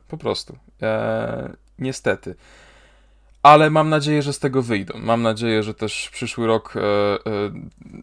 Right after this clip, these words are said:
że tak powiem, jakościowo pod względem gier nam tyle dostarczy, że gdzieś tam to będzie mogło pójść w zapomnienie, e, a też te plotki o, o odpowiedniku Game Passa są coraz bardziej poważne, e, i mi się wydaje, że to może być taki właśnie świetny moment na odkupienie,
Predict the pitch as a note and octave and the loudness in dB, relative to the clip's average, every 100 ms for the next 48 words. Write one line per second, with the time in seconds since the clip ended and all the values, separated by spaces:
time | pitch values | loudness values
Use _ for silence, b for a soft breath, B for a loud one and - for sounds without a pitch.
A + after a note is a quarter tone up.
0 | - A#2 A#2 A#2+ - A#2 A#2+ A#2 B2 - | -16 -12 -8 -8 -6 -4 -2 -2 -4 -6
1 | B2+ A#2 A#2 A2 A2+ A2+ A2+ G#2+ A#2 G#2+ | -4 -4 -6 -6 -4 -2 -4 0 0 2
2 | G#2+ G#2 G#2 - A#2 A2+ A2 - A2+ G#2+ | -2 -6 -8 -4 0 0 -2 0 0 0
3 | - G2+ G#2 G2+ G2+ G#2+ - G#2+ G#2 G#2 | -12 -6 -6 -6 -8 -10 -8 -10 -10 -10
4 | G2+ G2+ G#2 G#2 A2 G#2+ G#2+ A2+ G#2+ A2 | -8 -8 -6 -8 -8 -8 -8 -8 -6 -6
5 | A2+ A2+ - B B - G2 G#2 G2 A2+ | -4 -6 -10 B B -2 2 2 2 2
6 | A2+ A2 - G#2+ G2+ G2 - A#2 - - | 2 -4 0 2 2 0 -2 -4 -4 -12
7 | G2+ G2+ G2+ G2 - G2+ G2+ - A2 G#2+ | -4 -2 0 -2 0 0 -2 -4 -10 -8
8 | A#2 G#2+ A2 A2 A2 A2+ - A2 A2 - | -10 -10 -8 -8 -2 -2 -2 -10 -10 -6
9 | A#2 A#2 A2 - A2+ A2+ A2+ G#2+ G#2+ G#2 | -4 -4 -4 -6 0 0 -2 -10 -4 -2
10 | G#2 A2 C#3 D#3 b b b b G#2+ G#2+ | -2 -4 -6 -6 b b b b -4 0
11 | G#2+ G#2+ G#2+ G#2+ - _ _ _ - - | 0 -2 -2 -4 -8 _ _ _ -20 -10
12 | C3 D#3+ - B2 A2+ A#2 B2+ A#2 G#2+ A#2 | -6 -6 -6 -8 -4 0 0 -2 -4 -6
13 | A2 G#2 G2 - A2 - A2 G#2+ - A2 | -6 -6 -10 -4 -4 -4 -6 -6 -6 -10
14 | G2+ - C3 - A2 A#2 A2+ - A2+ - | -10 -10 -8 -6 -4 -2 -4 -6 -6 -6
15 | - - - F#2+ F2+ | -10 -14 -8 -8 -8